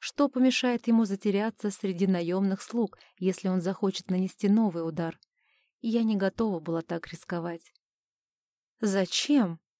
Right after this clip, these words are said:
Услышав мой вопрос, Лаиса побледнела, нервно прикусила полную губу. Не желая невольно обидеть девушку, я добавила как можно мягче и спокойнее. "Я не отказываю тебе,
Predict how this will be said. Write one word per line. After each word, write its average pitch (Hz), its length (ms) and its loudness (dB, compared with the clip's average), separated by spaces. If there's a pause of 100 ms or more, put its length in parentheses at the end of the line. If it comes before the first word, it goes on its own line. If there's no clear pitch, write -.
(140)
Услышав 196 600 -4
мой 185 180 2
вопрос, 190 480 -2 (320)
Лаиса 196 460 0
побледнела, 175 720 -2
нервно 208 560 0
прикусила 185 760 -4
полную 170 640 -6
губу. 165 420 -10 (500)
Не 208 140 4
желая 196 320 -2
невольно 190 520 0
обидеть 180 680 -6
девушку, 196 560 -6 (300)
я 214 220 -2
добавила 208 480 -2
как - 240 -8
можно 170 300 -4
мягче 165 460 -4
и - 120 -10
спокойнее. 165 760 -8 (720)
"Я 180 460 -4
не 180 180 -2
отказываю 208 760 0
тебе, 165 420 -6